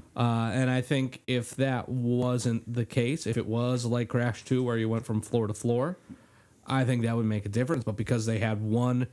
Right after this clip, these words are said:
room with five paths that you progressively unlocked,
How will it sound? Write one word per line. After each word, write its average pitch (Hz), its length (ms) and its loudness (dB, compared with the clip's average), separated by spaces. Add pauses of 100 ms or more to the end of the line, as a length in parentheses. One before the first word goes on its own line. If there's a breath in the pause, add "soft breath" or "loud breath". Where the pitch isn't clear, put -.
(420 soft breath)
room 120 500 2
with 113 180 0
five 127 500 0
paths 113 600 0
that 110 240 -2
you 110 200 2
progressively 107 680 -2
unlocked, 107 720 -2